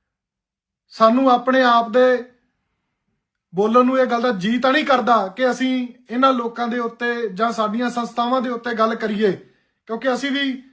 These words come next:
ਸਿੱਖਾਂ ਦੇ ਘਰਾਂ ਦੇ ਵਿੱਚ ਜੰਮੇ ਹੋਏ ਆ। ਪਰ ਅੱਜ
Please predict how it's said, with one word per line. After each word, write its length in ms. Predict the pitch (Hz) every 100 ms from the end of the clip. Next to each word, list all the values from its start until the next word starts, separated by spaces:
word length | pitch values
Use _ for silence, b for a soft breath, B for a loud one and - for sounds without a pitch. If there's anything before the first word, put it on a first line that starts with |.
| _ _ _ _ _ _ _ _ _ _ _ _ _ _ -
ਸਿੱਖਾਂ 320 | 247 247 285
ਦੇ 100 | 285
ਘਰਾਂ 240 | 277 254 214
ਦੇ 100 | 240
ਵਿੱਚ 200 | 233 240
ਜੰਮੇ 300 | 208 214 220
ਹੋਏ 240 | 208 214
ਆ। 140 | 202 139 - _ _ _ _ _ _ _ _ _ _ _ _ _ _ -
ਪਰ 200 | 226 226
ਅੱਜ 180 | 196